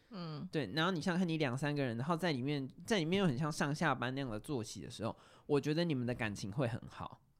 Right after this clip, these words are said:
Speaker 1: 嗯，但四个月的就没有这个机会。
Speaker 2: 对，因为你其实你真的就两三个月，你看你扣掉前面一个月嘛，那你军训的在底面，其实你到时候你就真的就是你，你才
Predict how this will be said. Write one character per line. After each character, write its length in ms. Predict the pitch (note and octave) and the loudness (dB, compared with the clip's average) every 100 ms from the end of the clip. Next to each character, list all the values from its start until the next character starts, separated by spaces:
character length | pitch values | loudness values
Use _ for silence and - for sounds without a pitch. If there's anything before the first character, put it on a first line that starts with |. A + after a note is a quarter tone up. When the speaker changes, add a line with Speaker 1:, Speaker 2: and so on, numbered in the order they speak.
| - | -4
Speaker 1:
嗯， 340 | D#3+ D3 C3+ | -2 -2 0
但 140 | G#3+ G#3+ | 6 6
四 220 | - G#3 | 6 4
个 120 | E3 A2 | 4 4
月 160 | C#3+ | 2
的 140 | C#3+ A#2 | 2 0
就 160 | - | 0
没 160 | D#3 C#3+ | 2 2
有 80 | A2 | 0
这 160 | D3+ | -2
个 60 | G#2+ | -6
机 340 | - - - - | -8 -12 -12 -8
会。 120 | - | 0
Speaker 2:
对， 120 | A#3 | 4
因 40 | C#4 | 4
为 80 | |
你 140 | D4+ F3+ | 4 0
其 240 | - D3+ | -2 -4
实 180 | D3 E3 | -2 -2
你 160 | E3 C3 | -2 0
真 160 | F#3 | 0
的 80 | F#3 | 0
就 140 | F3+ | 0
两 240 | G3+ C#3 G#2 | 0 0 -2
三 240 | - C3 | -2 -2
个 100 | C3+ | 0
月， 140 | A#2+ C3+ | 0 0
你 80 | |
看 140 | B2+ G3+ | 0 0
你 40 | |
扣 160 | C3+ F#3 | 0 0
掉 120 | F3 | 0
前 120 | D#3+ | 0
面 140 | D#3 C#3+ | 0 0
一 20 | |
个 80 | B2 | 0
月 200 | C#3 A2+ | -2 -2
嘛， 180 | F#2 F#2 | -4 -4
那 80 | |
你 200 | E3+ B2 G#2+ _ | -4 -4 -8 _
军 240 | - D#3+ E3+ | -4 -2 0
训 160 | F#3+ | 0
的 120 | D#3 B2 | 0 0
在 120 | D3+ | -2
底 300 | - G#2 F#2+ | -2 -6 -6
面， 260 | A2 D2+ - _ _ _ _ _ _ | -6 -8 -12 _ _ _ _ _ _
其 140 | - G3+ | -6 -2
实 100 | A#3 | 0
你 300 | A#3 C#3 G2+ _ _ _ _ | 0 -2 -6 _ _ _ _
到 160 | G3 F#3 | 2 2
时 140 | F#3 | 4
候 100 | G3 | 2
你 120 | E3 | 0
就 120 | A2+ D#3 | -2 -4
真 280 | - C#3+ | 0 0
的 120 | C#3 B2 | 2 0
就 160 | D3 | 0
是 240 | D#3+ E3 B2+ - | 0 0 -2 -6
你， 180 | C#3 C#3+ | -6 -6
你 120 | C#3+ | -6
才 240 | C3+ D3+ | -2 0